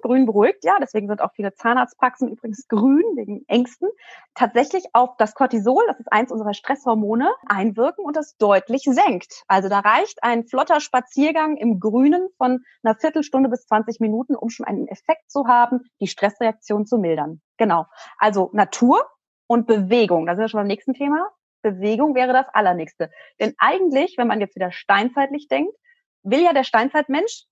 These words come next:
diese ganze Mobilisierung passiert ja, damit wir angreifen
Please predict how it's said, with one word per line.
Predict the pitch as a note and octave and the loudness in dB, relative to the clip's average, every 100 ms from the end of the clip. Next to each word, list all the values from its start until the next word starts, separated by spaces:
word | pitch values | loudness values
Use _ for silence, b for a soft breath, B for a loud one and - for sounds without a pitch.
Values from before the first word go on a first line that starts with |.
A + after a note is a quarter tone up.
| _ | _
diese | A#3+ G#3+ | -6 0
ganze | B3 D4 | 2 4
Mobilisierung | B3 A3+ A3+ G#3 G#3 G3 A#3 E4+ | 2 2 0 0 -6 -2 -2 0
passiert | D4 A3 A#3 A3+ | -4 -2 0 2
ja, | C4+ | 0
damit | A#3 A3+ | 0 0
wir | A3+ - | -2 -2
angreifen | G3 G3+ G3+ G3 A3+ - | -4 -2 0 2 0 -4